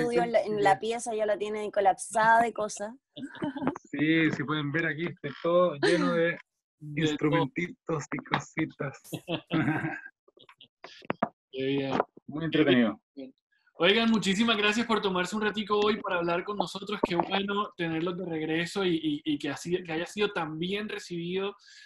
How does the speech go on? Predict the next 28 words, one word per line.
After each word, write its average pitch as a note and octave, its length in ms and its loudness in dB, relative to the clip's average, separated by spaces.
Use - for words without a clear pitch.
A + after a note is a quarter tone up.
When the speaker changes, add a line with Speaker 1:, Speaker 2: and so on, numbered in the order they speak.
Speaker 3:
el E3+ 120 0
regreso E3 400 0
de F#3 120 -4
Kudai, E3 400 0
que, C3 320 -4
que B2+ 140 -12
definitivamente E3 1000 -6
en D#3+ 140 -2
ese D#3+ 180 -4
momento E3+ 340 0
marcaron E3 640 -2
un, F3 260 -4
un, E3+ 260 -6
un G3 160 0
hito A3 260 0
en F#3+ 100 0
la E3 80 2
historia F#3 480 0
de F#3+ 100 0
muchísima E3+ 680 -4
gente. E3 460 -8
Eh, D3 300 -2
y, D3+ 280 -6
y C#3+ 40 -4
qué D3 100 -2
bueno, C#3 380 0
qué D#3 120 -2
bueno G3 520 2